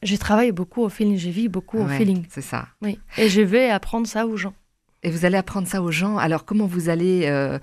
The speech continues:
Speaker 2: euh, vous allez procéder ? Ça, c'est la partie, euh, développement personnel, puisque
Speaker 1: Oui.
Speaker 2: vous êtes, euh, thérapeute énergéticienne.
Speaker 1: Oui.
Speaker 2: Euh, d-, mais déjà, qu'est-ce que c'est une thérapeute énergéticienne ? Qu'est-ce que, euh, qu'e-, qu'est-ce que vous allez faire passer, euh, comme,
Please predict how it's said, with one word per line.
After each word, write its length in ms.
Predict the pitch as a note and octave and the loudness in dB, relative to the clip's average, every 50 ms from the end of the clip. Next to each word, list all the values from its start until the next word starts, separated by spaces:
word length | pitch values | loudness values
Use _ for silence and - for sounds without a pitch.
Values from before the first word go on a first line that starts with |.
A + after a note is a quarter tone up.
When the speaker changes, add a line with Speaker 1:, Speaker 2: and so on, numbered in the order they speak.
| - - - - - | -10 -16 -20 -18 -8
Speaker 2:
euh, 160 | - F2 F#2+ | -6 -6 -4
vous 220 | D3+ D#3+ E3+ D#3 D3+ | -4 -6 -2 0 0
allez 160 | D3 D3 D3 | 0 0 0
procéder ? 560 | - - - D#3 D3 - G3+ F#3 G3 A3 G#3+ | -2 -2 -2 -2 0 0 0 2 4 4 4
Ça, 160 | G3+ - E3+ | 4 2 0
c'est 120 | E3 - D#3 | 0 0 0
la 120 | C#3+ C#3+ | 0 0
partie, 520 | - E3 - - - - - F#3 F3 E3+ E3 | 0 -2 -2 -2 -6 -8 -8 -6 -4 -2 0
euh, 400 | D3+ D3 D3+ D3+ D3 D3 B2 - - - - | 0 0 -2 -4 -6 -8 -10 -12 -12 -14 -12
développement 600 | - D3+ D3 F#3+ F3 D#3 F3+ E3+ F3+ F3+ F3 E3+ | -12 -2 0 2 2 2 0 -2 -2 -2 -4 -4
personnel, 480 | E3 F3+ D#3+ - - G#3 A#3+ D#4 D4+ A3+ | -4 -4 -4 -2 0 0 2 2 0 -2
puisque 240 | - - - - | -4 -6 -6 -2
Speaker 1:
Oui. 120 | - A#3 A3+ | 2 4 4
Speaker 2:
vous 60 | G#3 | 4
êtes, 180 | E3+ E3+ - E3+ | 2 0 -2 -4
euh, 60 | D#3+ - - - - - - - | -4 -4 -6 -10 -12 -12 -8 -6
thérapeute 680 | F#3 E3 D3 D#3 D3+ - G#3+ A#3+ B3 B3 - - - - | -4 -2 0 -2 0 2 2 2 2 0 -4 -12 -10 -4
énergéticienne. 960 | - F3+ F3+ F3 F3 D#3 D#3+ D#3+ - - D#3+ - - - A#3 C4+ E4+ D4+ G#3+ - - | -2 0 2 2 2 2 0 0 0 -2 -4 -4 0 0 0 2 2 0 -2 -2 -2
Speaker 1:
Oui. 180 | A3 A3+ A3 G#3 - | -4 -2 -2 0 2
Speaker 2:
Euh, 480 | F3+ F3 F3 E3+ E3 E3 E3 E3 D#3+ E3+ | 4 4 4 4 4 4 2 2 0 0
d-, 120 | E3 E3+ - | -2 -4 -2
mais 120 | - B3 A#3 | 0 2 4
déjà, 200 | C4 B3 B3+ D#4 | 4 4 4 4
qu'est-ce 220 | - G4+ - - | 2 -2 -2 -2
que 80 | - - | -2 -2
c'est 140 | - G#3+ | -2 -2
une 40 | F#3 | -2
thérapeute 480 | F3 - D3+ B2+ C3+ - - E3 - - | -2 -4 -4 -4 -4 -4 -4 -6 -6 -6
énergéticienne ? 760 | C3+ C#3 C#3 C#3 C3+ D3 D3 - C#3+ - - D#3+ D#3 D#3 D#3 | -4 -4 -4 -4 -4 -4 -6 -6 -8 -8 -6 -4 -4 -4 -2
Qu'est-ce 200 | D3 - D#3+ - | -4 -4 -4 -2
que, 140 | - G#3+ G3 - - - - - - | 0 0 0 0 -4 -10 -12 -4 -2
euh, 160 | E3 F3 E3+ | -2 0 0
qu'e-, 240 | F3+ A#3+ G#3+ D3+ E3 | 0 0 0 0 0
qu'est-ce 180 | G#3 C4+ B3+ - | -2 -4 -4 -2
que 80 | - | -2
vous 140 | C4 A#3 G#3 | 0 2 2
allez 100 | G3 F3+ | 2 2
faire 200 | F3 - F3+ - | 2 -2 -4 -2
passer, 540 | - F#3+ F3+ F3 - - F#3+ F#3 F#3 F#3+ F#3 | -2 0 -2 0 -2 -2 0 0 2 2 2
euh, 140 | F3 D#3+ D#3 | 0 -2 -2
comme, 280 | - - E3+ D3+ D3+ | -4 -4 -4 -4 -4